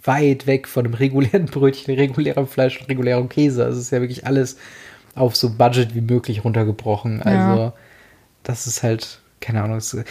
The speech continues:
Speaker 1: ich find's auch ganz weird, dass es generell Burgerbrötchen nochmal explizit gibt, weil warum haben die so eine andere Konsistenz wie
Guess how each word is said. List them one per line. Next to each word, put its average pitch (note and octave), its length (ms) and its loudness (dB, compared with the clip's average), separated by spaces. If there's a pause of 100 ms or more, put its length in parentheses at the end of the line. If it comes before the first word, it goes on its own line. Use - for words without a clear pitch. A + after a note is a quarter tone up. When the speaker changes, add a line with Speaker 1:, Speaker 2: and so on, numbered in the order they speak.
(180)
Speaker 1:
ich - 100 -10
find's G3+ 180 2
auch E3+ 100 -4
ganz D#3 300 0
weird, D3 220 4
dass C3 80 0
es - 160 -6
generell B2+ 400 4
Burgerbrötchen B2 920 2
nochmal A2+ 220 -4
explizit - 540 -14
gibt, D3+ 260 0 (500)
weil C3 320 4
warum E3 580 0
haben F3+ 140 2
die F3 80 2
so D#3+ 120 -2
eine D3 100 0
andere D#3+ 220 0
Konsistenz C#3+ 840 -2
wie B2+ 400 2